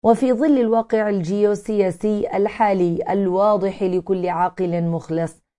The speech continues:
فإن ذلك يقتضي وجود قيادة إسلامية صادقة تكون قادرة على حشد موارد الأمة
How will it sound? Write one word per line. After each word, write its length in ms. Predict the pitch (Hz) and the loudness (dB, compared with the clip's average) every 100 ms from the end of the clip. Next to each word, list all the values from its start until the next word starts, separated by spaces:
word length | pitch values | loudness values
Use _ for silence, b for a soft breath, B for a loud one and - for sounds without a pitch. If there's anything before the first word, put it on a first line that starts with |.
| _ _ | _ _
فإن 260 | 233 247 240 | 0 2 4
ذلك 440 | 220 285 240 214 | 4 4 4 0
يقتضي 760 | 175 170 - - 220 202 220 | -2 -2 -6 -2 0 2 2
وجود 420 | 214 180 160 165 175 | 2 0 0 -2 -2
قيادة 800 | 175 180 175 180 208 220 208 - | -4 -2 0 0 0 2 2 -2
إسلامية 800 | 165 175 165 175 196 214 220 208 | -8 -6 -4 0 2 2 0 -4
صادقة 760 | - 175 165 196 208 208 220 | -4 -4 -2 0 -2 0 0
تكون 440 | 190 180 175 170 170 | 0 -4 -6 -6 -6
قادرة 580 | 170 175 165 214 220 214 | -4 -4 2 2 2 0
على 360 | 214 190 170 165 | -4 -4 -6 -8
حشد 400 | - 233 170 185 | -4 -4 -2 -4
موارد 560 | 175 175 220 240 180 | -4 0 2 2 2
الأمة 560 | 170 170 175 175 170 | -2 -2 -4 -2 -4